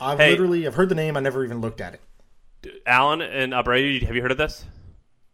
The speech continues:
Speaker 1: Yeah, give us a F in the chat if you know it. If you don't know it, give us something else. Oh, okay, he knows. He
Speaker 2: They
Speaker 1: knows
Speaker 2: know
Speaker 1: about
Speaker 2: it?
Speaker 1: it now 'cause we're talking about it. All right, one said yes, one said no. Um,
Speaker 2: Gosh.
Speaker 1: <laughs> he said, <laughs> he says, "Y'all sheltered."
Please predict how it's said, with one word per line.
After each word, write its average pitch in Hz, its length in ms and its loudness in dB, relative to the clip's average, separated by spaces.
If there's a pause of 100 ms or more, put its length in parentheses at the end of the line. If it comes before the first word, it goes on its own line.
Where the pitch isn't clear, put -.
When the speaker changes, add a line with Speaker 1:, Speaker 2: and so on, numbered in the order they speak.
(400)
Speaker 1:
Yeah, 107 140 -12
give 120 160 -12
us - 100 -16
a 104 300 -12
F 113 160 -12
in 107 60 -14
the 95 60 -14
chat 95 240 -14
if 95 120 -18
you 107 40 -14
know 110 220 -8
it. - 160 -14
If - 120 -20
you 104 60 -14
don't 113 320 -12
know 104 120 -14
it, 101 120 -18
give 101 140 -18
us 98 80 -16
something 92 240 -16
else. 90 240 -20 (280)
Oh, 131 200 -14 (120)
okay, 151 200 -10
he 117 100 -12
knows. 135 360 -10 (1400)
He 139 100 -10
Speaker 2:
They 110 60 0
Speaker 1:
knows 107 80 -2
Speaker 2:
know 107 80 -4
Speaker 1:
about 120 120 -4
Speaker 2:
it? - 20 -6
Speaker 1:
it 101 40 -10
now 123 280 -6
'cause 98 180 -12
we're 98 80 -12
talking 117 180 -8
about 92 120 -10
it. 92 80 -16
All 95 100 -10
right, 92 80 -14
one 147 220 -4
said 139 120 -6
yes, 117 220 -6
one 107 140 -12
said 101 160 -12
no. 90 180 -12 (640)
Um, 104 120 -12
Speaker 2:
Gosh. 98 200 -10 (580)
Speaker 1:
<laughs> 110 520 -10
he 185 220 -2
said, - 400 -2 (380)
<laughs> 190 840 -6 (240)
he 135 100 -14
says, 113 220 -8
"Y'all 110 180 -2
sheltered." 107 480 -10